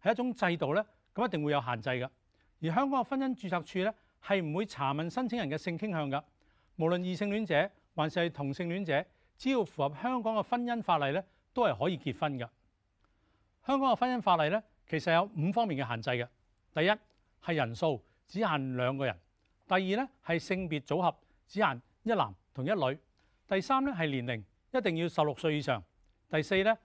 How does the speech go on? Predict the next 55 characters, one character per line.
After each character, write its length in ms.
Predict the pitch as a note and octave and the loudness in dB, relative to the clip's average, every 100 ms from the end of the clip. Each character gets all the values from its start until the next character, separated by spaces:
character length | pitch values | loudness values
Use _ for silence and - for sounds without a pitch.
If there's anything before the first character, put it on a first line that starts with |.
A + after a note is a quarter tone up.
| _ | _
係 200 | - C#3+ | -2 -2
血 180 | - F3 | -2 -6
緣， 240 | C3+ A2+ F2 _ _ - | -4 -4 -6 _ _ -6
一 80 | A#3+ | -2
定 200 | F3 D#3 | -2 0
要 200 | D#3+ D#3+ _ _ | 0 -2 _ _
非 320 | - B3 G#3 | -2 0 0
直 120 | E3 | -4
系 80 | D3+ | -2
親 320 | C#3 A#2+ G3 | -2 0 -2
屬； 160 | D#3+ B2 _ _ _ _ | -2 -6 _ _ _ _
第 140 | E3+ E3+ | 0 2
五 160 | F#3 | 2
呢 100 | A#3 A#3+ _ - | 0 -2 _ -6
係 220 | D3+ D3+ | -2 0
物 40 | |
種， 300 | - C3 G#3 - _ - | 0 -2 -2 -10 _ -6
一 80 | B3+ | -2
定 120 | G3 | 0
係 100 | D#3 | 0
要 280 | D#3+ E3+ D3 | -2 0 -2
人 180 | A2 A2 | -2 -6
同 160 | B2 | -4
人 260 | A#2+ G#2+ G2 | -4 -4 -6
結 140 | D#3 A#2 | -8 -6
合。 120 | C3 _ _ _ _ _ _ | -8 _ _ _ _ _ _
有 100 | A3 | 0
啲 80 | D4+ | 2
國 120 | B3+ | 2
家 160 | G#3+ A#3+ | 4 4
嘅 40 | |
限 120 | D#3+ D3 | 2 0
制 180 | D#3 D#3 - | -2 -4 -4
其 80 | D3 | -2
實 40 | |
同 160 | C3 C#3 | -2 -2
香 140 | A3 | 0
港 140 | G3+ | 0
係 80 | E3+ | 0
唔 60 | A#2 | -4
同 160 | G#2 | -8
嘅 80 | A2+ | -8
噃。 120 | B2 - _ _ _ _ _ - | -8 -10 _ _ _ _ _ -4
如 100 | G3+ | -2
果 60 | D4 | 0
同 220 | E3+ D#3+ | 0 -2
志 160 | G3+ | -2
團 180 | F3+ D3 | -2 0
體 60 | E3 | 0
認 180 | A#3 E3+ | 0 0
為 240 | C3 B2 - _ | 0 -2 -8 _
性 340 | - A3+ A3+ | -4 -2 -2
別 120 | F3 D#3+ | -2 -2
組 200 | F#3+ A3 | 2 2
合 180 | E3+ | 2